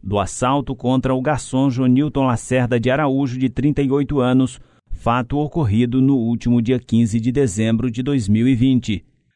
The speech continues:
A prisão preventiva foi expedida pelo juiz Paulo Afonso Vieira Gomes,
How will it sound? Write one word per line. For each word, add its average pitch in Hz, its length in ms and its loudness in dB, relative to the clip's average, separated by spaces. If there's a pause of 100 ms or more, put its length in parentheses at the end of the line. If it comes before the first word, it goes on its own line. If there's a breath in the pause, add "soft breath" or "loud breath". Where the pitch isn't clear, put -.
(180)
A 98 120 -4
prisão 101 440 0
preventiva 120 720 0
foi 120 180 -2
expedida 120 540 -2
pelo 123 240 0
juiz 110 320 -2
Paulo 123 280 -2
Afonso 127 460 -2
Vieira 139 380 0
Gomes, 127 500 0